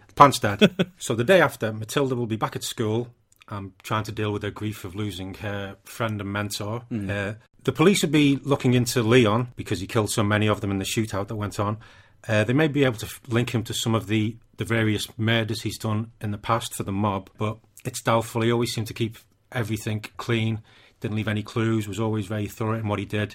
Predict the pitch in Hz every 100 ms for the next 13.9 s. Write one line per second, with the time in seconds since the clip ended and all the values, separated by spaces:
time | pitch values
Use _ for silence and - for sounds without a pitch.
0 | - 107 117 117 107 101 104 - 98 98
1 | - 107 107 104 107 107 98 - 110 101
2 | 101 - 107 104 95 - 110 - 131 139
3 | - 110 - 110 113 107 107 - 101 101
4 | 104 95 101 110 110 - 98 92 - _
5 | - 98 113 104 107 - 139 131 123 127
6 | - 110 113 151 143 - 131 127 127 123
7 | 127 127 120 110 110 117 117 - - 123
8 | 110 107 107 123 123 110 101 101 104 -
9 | 110 107 113 107 104 - - 117 110 113
10 | _ - 120 107 110 - 110 120 - -
11 | 107 127 127 117 113 110 - 123 123 127
12 | 123 - 135 131 135 143 131 131 131 120
13 | 120 113 127 123 135 131 - -